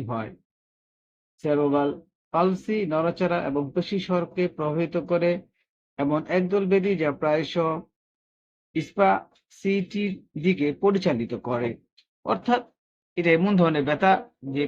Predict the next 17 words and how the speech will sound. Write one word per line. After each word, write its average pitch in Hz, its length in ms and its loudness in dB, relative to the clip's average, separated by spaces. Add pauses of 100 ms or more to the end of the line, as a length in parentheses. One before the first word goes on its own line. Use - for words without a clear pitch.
কাজ 185 180 2
করতে 196 380 -4
করতে 190 220 -2 (120)
পেশিতে 160 340 -4
ব্যথা, 160 240 0 (300)
মেরুদণ্ডে 151 500 0
ব্যথা, 156 280 -2 (600)
এই 196 200 8
ধরনের 151 380 4
ব্যথায় 180 400 2 (1400)
রিলেন্টাস 202 540 2
ট্যাবলেট 208 340 -4 (140)
খুব 147 140 -2 (120)
দ্রুত 190 200 0 (180)
কাজ 120 200 -6
করে 127 160 -2
থাকে। 127 360 -4